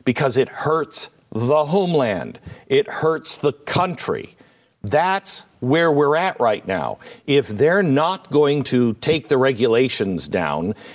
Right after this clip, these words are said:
and start boosting oil and gas, w-, what are we doing?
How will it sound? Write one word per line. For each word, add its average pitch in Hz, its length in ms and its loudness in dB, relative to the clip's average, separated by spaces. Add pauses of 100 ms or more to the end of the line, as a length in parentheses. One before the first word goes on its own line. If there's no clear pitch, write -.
(160)
and 123 200 0
start 143 420 -2
boosting 135 640 2
oil 127 560 2 (1600)
and 120 220 0
gas, 123 600 -2 (260)
w-, 110 200 -8
what 135 240 2
are 202 40 2
we 202 100 2
doing? 226 500 2